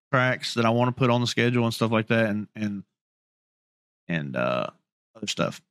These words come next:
I, I can't, I can't talk about it too much. I'll give it away. All right, so we're, uh, the fourteenth of November now. T-, uh, next week, uh, next Tuesday,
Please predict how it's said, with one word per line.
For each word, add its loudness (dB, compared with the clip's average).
I, -2
I -10
can't, -10
I -6
can't -2
talk 2
about 0
it -4
too -2
much. -2
I'll 0
give 0
it 0
away. 2
All 2
right, 0
so 2
we're, 6
uh, 4
the -4
fourteenth 4
of 2
November 4
now. 2
T-, -12
uh, 4
next 2
week, 2
uh, 4
next 0
Tuesday, 4